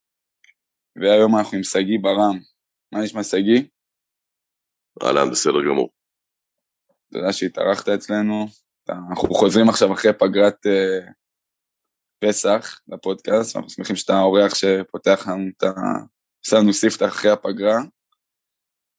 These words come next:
Speaker 1: אה, לפני שמתחילים, אנחנו רוצים להגיד תודה לנותני החסות שלנו, ארגון מאמני ומאמנות הכדורסל בישראל, שפועל למעמד המאמן הישראלי בכל הגילאים. אה, שגיא, שיחקת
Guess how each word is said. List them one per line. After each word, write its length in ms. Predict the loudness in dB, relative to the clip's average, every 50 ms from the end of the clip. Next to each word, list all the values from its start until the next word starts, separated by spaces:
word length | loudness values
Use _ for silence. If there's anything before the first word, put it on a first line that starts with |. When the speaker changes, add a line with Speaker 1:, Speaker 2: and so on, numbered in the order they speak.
| _ _ _ _ _ -8
Speaker 1:
אה, 420 | -6 -4 -2 0 -2 0 -2 -2 -4
לפני 240 | -4 -2 0 0 0
שמתחילים, 520 | 2 0 0 -2 0 0 0 2 2 0
אנחנו 220 | -2 -4 -4 -4 -4
רוצים 200 | -4 -4 -4 -2
להגיד 240 | -2 -2 -4 -4
תודה 280 | -4 -2 2 4 4 4
לנותני 480 | 4 2 0 -2 -4 -8 -10 -8 -8 -8
החסות 360 | -6 -6 -8 -6 -6 -6 0
שלנו, 300 | 2 2 2 2 -2 -8
ארגון 280 | -18 -8 -4 -2 0 0
מאמני 340 | 0 0 -2 -2 -4 -4 -6
ומאמנות 400 | -6 -10 -10 -12 -10 -8 -8 -8
הכדורסל 520 | -6 -8 -8 -10 -10 -12 0 2 2 2 4
בישראל, 520 | 2 0 -2 -2 0 2 4 4 4 2
שפועל 440 | 0 -4 -10 -10 _ 0 2 2 2 2
למעמד 420 | -2 -4 -8 -6 -6 -6 -4 -4
המאמן 360 | -4 -4 -6 -12 -12 -10 -10 -10
הישראלי 460 | -8 -8 -6 -4 -2 0 2 2 2
בכל 260 | 2 0 2 2 2
הגילאים. 560 | 2 2 0 -2 -2 0 2 2 2 2 0 -6 _ _ _ _ _ _ _ _ _ _ _ _ _ _ _ _ _ -20 -20 -20 -20 _ _ _ _ -4
אה, 800 | -2 0 2 4 4 4 4 4 4 4 4 4 4 2 2 0
שגיא, 400 | 0 -2 0 2 4 2 2 2 -2 -6 _ _ _ _ _ _ _ _ _
שיחקת 480 | -20 -18 -16 -6 -4 -4 -4 -2 _